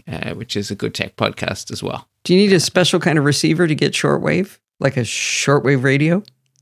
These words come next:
Speaker 1: Yes, uh, but they're quite co-, they, well, certainly were quite common for a long time. Um, so you know those number stations and all those kind of things, that's all on shortwave.
Speaker 2: Number stations?
Speaker 1: Uh, if you'd like to go down a rabbit hole sometime,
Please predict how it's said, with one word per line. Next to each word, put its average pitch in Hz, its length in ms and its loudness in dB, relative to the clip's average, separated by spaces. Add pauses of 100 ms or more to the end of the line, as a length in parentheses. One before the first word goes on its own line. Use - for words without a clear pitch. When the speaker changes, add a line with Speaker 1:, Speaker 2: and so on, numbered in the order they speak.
(180)
Speaker 1:
Yes, 185 880 2
uh, 143 200 4
but 147 260 0
they're 151 120 4
quite 190 400 0 (300)
co-, - 300 -8
they, 147 100 4
well, 123 260 2
certainly 143 260 2
were 120 200 4
quite 101 240 0
common 104 240 -2
for 110 120 -2
a 104 40 2
long 110 180 0
time. 120 360 0 (100)
Um, 110 640 2 (420)
so - 120 0
you 202 60 6
know 262 120 4
those 196 200 2
number 151 380 4
stations 127 500 0
and 120 80 0
all 117 100 2
those 113 160 0
kind 117 120 2
of 107 60 -2
things, 113 200 -2
that's 131 180 -2
all 127 120 4
on 107 100 2
shortwave. - 580 -6 (560)
Speaker 2:
Number 147 380 2
stations? - 640 -4 (960)
Speaker 1:
Uh, 262 180 4 (160)
if 170 140 -2
you'd 180 100 4
like 214 140 4
to 220 60 -12
go 185 80 4
down 165 120 6
a 143 80 4
rabbit 135 260 4
hole 113 180 4
sometime, 107 480 -2